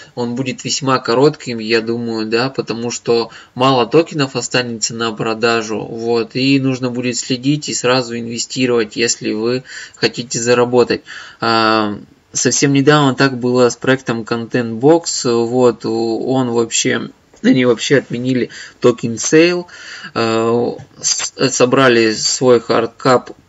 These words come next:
м, только с помощью частных инвесторов, да, и всё, и, собственно, токен сейл был отменён. Вот, э,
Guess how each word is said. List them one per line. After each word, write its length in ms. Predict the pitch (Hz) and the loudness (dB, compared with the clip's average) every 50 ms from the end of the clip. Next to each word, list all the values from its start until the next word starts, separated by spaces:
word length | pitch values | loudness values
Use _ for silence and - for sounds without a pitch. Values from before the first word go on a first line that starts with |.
| _ _ _ _ _ _ | _ _ _ _ _ _
м, 240 | - 82 - 151 147 | -8 -6 -6 -4 2
только 300 | - 139 135 127 - 131 | 4 4 4 4 2 -2
с 60 | - | -4
помощью 360 | - - 131 127 120 - - - | -4 -2 -2 -2 -2 -2 -4 -2
частных 440 | - 131 131 127 - 117 110 107 - - - - - - - - | 0 0 0 0 0 -4 -6 -6 -8 -14 -20 -20 -20 -20 -14 -10
инвесторов, 800 | - 117 117 120 117 117 - - 123 127 139 151 165 170 151 123 | -8 -4 -4 -2 -2 -2 0 2 4 6 8 8 8 6 6 4
да, 320 | 110 120 127 139 139 139 127 | 4 6 6 6 6 4 4
и 580 | 117 117 117 123 127 135 139 139 135 131 123 | 2 2 0 0 0 2 4 4 4 2 2
всё, 300 | 117 - - - 123 120 | -2 -4 -2 0 2 2
и, 80 | 113 110 | 2 0
собственно, 400 | - - 117 - - 120 117 - | -2 -4 -6 -6 -6 -8 -6 -4
токен 260 | 120 113 - 120 113 | -4 -4 -4 -6 -6
сейл 460 | 110 - - 143 151 156 151 147 143 - | -2 2 4 6 6 6 6 4 0 -6
был 220 | 123 120 123 131 | -4 0 2 4
отменён. 580 | 123 123 - 120 120 117 117 113 110 110 - - _ _ _ _ - | 2 2 2 -2 -4 -2 0 0 0 -2 -4 -6 _ _ _ _ -8
Вот, 560 | 127 117 113 117 123 123 120 110 - - - | -6 -6 -2 2 4 4 4 4 2 0 -2
э, 380 | 110 107 107 110 113 - - | -2 -2 -2 -4 -6 -8 -12